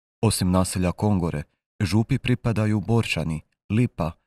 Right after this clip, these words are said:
Mandino selo te Raščani. Osim kršćana, župu obogaćuju i vjernici muslimani. Stvarnost ove župe još od nekih prošlih vremena je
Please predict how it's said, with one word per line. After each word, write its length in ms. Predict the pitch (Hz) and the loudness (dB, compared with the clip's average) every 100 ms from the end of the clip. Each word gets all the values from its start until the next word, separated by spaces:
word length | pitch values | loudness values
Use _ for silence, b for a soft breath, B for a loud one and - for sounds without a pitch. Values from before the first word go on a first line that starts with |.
| _ | _
Mandino 500 | - 101 110 101 90 | 2 4 4 4 0
selo 380 | 85 - 104 117 | -2 -2 -2 -2
te 180 | - 120 | -2 0
Raščani. 560 | 101 90 - 69 73 71 _ _ - | 0 -2 -4 -6 -6 -8 _ _ -2
Osim 280 | 107 107 | 0 0
kršćana, 540 | 90 104 104 127 123 120 | -2 -2 -2 0 0 0
župu 300 | 104 120 120 | -2 -2 -2
obogaćuju 640 | 101 107 113 - 113 113 | -2 0 0 -2 -2 -2
i 20 | |
vjernici 500 | 101 113 117 113 - | 0 0 2 0 0
muslimani. 680 | 113 110 - 101 85 73 76 - _ _ | 0 0 2 2 2 -2 -6 -10 _ _
Stvarnost 640 | - - 101 98 87 - - | -6 2 4 4 0 -4 -4
ove 220 | 101 95 | -4 -2
župe 420 | 87 110 101 - - _ _ - | 0 -2 -2 -6 -8 _ _ -4
još 240 | 131 - | -2 -2
od 100 | 98 | -2
nekih 380 | 117 - 107 - | -2 -2 -6 -4
prošlih 500 | - 127 - 85 - | 0 0 -2 -6 -6
vremena 480 | 85 95 107 104 90 | -2 0 0 0 0
je 180 | 92 | -2